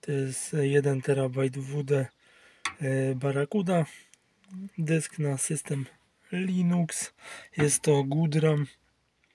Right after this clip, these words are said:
Y, good ram, mm, dwieście pięćdziesiąt giga.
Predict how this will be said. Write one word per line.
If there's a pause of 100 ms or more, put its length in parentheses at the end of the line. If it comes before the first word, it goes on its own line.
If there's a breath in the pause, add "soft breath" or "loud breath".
(840 loud breath)
Y, (360 loud breath)
good
ram, (580 loud breath)
mm,
dwieście
pięćdziesiąt
giga.